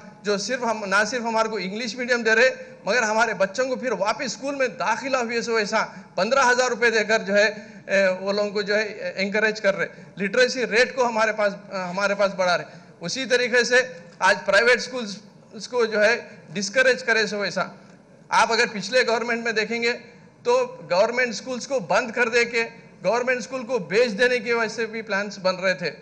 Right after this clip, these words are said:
नारायणा साहब के वजह से, मगर आज वही गवर्नमेंट स्कूल्स को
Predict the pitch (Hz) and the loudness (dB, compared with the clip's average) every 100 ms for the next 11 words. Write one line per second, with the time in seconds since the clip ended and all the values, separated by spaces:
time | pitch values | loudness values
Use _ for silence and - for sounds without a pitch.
0 | - 170 202 208 202 196 185 185 180 170 | -4 0 2 4 2 0 -2 -2 -4 -2
1 | 160 170 - - - - 185 208 185 214 | -4 -6 -10 -14 -16 -4 2 4 6 6
2 | 247 202 196 220 311 226 190 240 240 240 | 6 2 -2 0 0 -2 -2 -2 0 -2
3 | 202 240 240 196 233 | -2 -6 -6 -4 -2